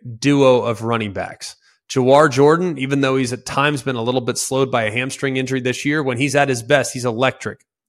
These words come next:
Great speed, runs with better power than you'd assume. And he's a guy that I think has a chance to be a great, great asset, not just in this game, but moving forward throughout the rest of the season for Louisville if he can get back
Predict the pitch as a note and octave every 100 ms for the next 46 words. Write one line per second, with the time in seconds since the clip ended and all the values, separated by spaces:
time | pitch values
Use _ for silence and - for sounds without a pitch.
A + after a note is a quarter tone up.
0 | _ C3 C#3 C#3 - C#3+ C#3 C#3 C#3 _
1 | - _ - B2+ C#3 B2+ A#2+ - B2+ C#3+
2 | C#3 C3+ C#3 B2+ B2+ B2+ A#2 - F3 D3+
3 | B2+ A#2+ - _ _ _ - A#2 C3+ C#3
4 | C#3+ C3 C3 B2+ B2 A#2+ C#3 B2 A2 -
5 | D3 C#3 B2+ - A#2 B2+ A#2 G2+ A2+ -
6 | - C#3+ C#3+ C3 - C3 B2+ - _ _
7 | _ C#3 D3 - B2 G#2+ - _ D#3+ C3
8 | D3 C#3 B2 C3+ C#3+ C3+ B2 A2 A2+ C3
9 | A#2+ A2 C#3 C3+ B2+ A#2+ A#2 A2 A#2 A#2
10 | - A2+ - B2+ A2 G2+ C3 B2 C3 A#2
11 | A2+ B2+ B2 - D#3 D3 - C3 B2 B2+
12 | A2+ A2